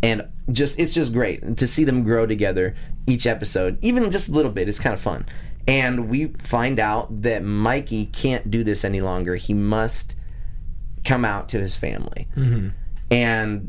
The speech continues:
Speaker 1: that, I imagine that could be pretty stressful. Uh, I, when I was in college in my fraternity,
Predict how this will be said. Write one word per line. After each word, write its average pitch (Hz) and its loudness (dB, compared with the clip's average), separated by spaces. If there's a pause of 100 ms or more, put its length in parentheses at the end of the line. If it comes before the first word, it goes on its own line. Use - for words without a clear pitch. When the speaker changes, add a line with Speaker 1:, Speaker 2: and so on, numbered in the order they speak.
(100)
Speaker 1:
that, 120 0
I 113 2
imagine 160 0
that 131 0
could 117 -4
be 113 0
pretty 131 2
stressful. - 0 (100)
Uh, 107 2 (320)
I, 120 4
when 135 2
I 143 2
was 135 0
in 117 2
college 131 0
in 104 -2
my 98 -2
fraternity, 104 0